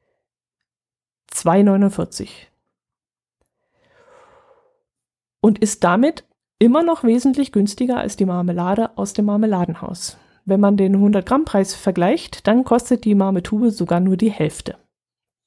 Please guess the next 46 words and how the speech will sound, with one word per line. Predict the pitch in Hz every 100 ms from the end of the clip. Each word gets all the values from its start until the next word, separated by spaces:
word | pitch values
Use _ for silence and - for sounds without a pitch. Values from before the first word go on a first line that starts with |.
| _ _ _ _ _ _ - - - - - - - - _
Jetzt | 233 240
ist | -
ja | 311
der | 269 214
Preis | 202 220
nicht | 226 208
alles. | 170 151 - - -
Auf | 190 202
dem | 202
Geschm-, | 196 - 196 -
auf | 196
den | 190
Geschmack | 185 190 240
kommt | 240 220 202
es | 202
ja | 185
hauptsächlich, | 180 170 - 175 196 190 - -
ähm, | 185 175 175 180 _ _
an, | - 175
denke | 170 156 -
ich | -
mal. | 135 208 - - - - - - -
Und | 196 196 196 190
deshalb | 208 269 262
habe | 214
ich | 214
jetzt | 196 196
mal | 180 175
beschlossen, | 165 190 226 - 330 330
mal | 233 220
so | 202
eine | 202
Marmelade | 185 180 175 180 202 214
zu | 160
bestellen | 160 - 185 202
und | 202
zu | 202
probieren. | 233 233 226 196 180 156 185 _ _ -
Ich | - -
bin | 196
dann | 196 180
also | 170 165 -
auf | -
die | 160
Seite | 180 226 285
gegangen. | 269 262 320